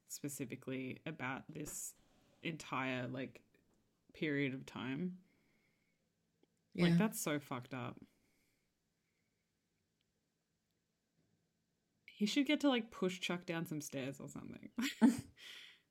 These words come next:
Speaker 1: Like,
Speaker 2: I
Speaker 1: in season twelve or
Speaker 2: He
Speaker 1: whatever.
Speaker 2: should punch him in the face.
Speaker 1: Mm.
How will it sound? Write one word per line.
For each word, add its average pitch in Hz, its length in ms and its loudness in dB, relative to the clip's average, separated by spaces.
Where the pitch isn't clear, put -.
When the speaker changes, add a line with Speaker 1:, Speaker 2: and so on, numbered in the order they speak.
Speaker 1:
Like, 180 260 -10
Speaker 2:
I 262 420 8
Speaker 1:
in 175 160 0
season 151 400 2
twelve 135 340 -4
or 139 40 -4
Speaker 2:
He 220 60 4
Speaker 1:
whatever. 240 80 10
Speaker 2:
should 294 340 10
punch 208 240 10
him 208 80 10
in 185 60 8
the 170 80 8
face. 156 540 4
Speaker 1:
Mm. 147 280 -2